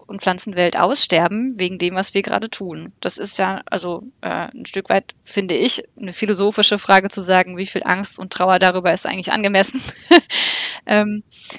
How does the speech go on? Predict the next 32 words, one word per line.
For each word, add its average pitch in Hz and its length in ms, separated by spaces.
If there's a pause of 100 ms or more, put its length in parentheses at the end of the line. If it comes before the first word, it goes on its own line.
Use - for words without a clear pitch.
(160)
und 233 380
solche 233 340
Trauerprozesse 247 800
brauchen 240 400
Zeit. 247 420
Also 190 140
das 202 180
muss 214 320 (240)
ja 208 140
ein 208 80
Stück - 220
weit 226 120
erstmal 190 440
einsinken 247 680
und - 140
das 202 120
ist 190 120
unangenehm. 226 720 (580)
Und 226 120
im 202 140
besten 208 320
Fall, 233 380
so - 180
schafft - 260
man's 190 220
so 208 140
wie 202 80
Ihre 190 160
Kollegin, 185 580
das 185 160
Ganze 190 260
dann, 180 300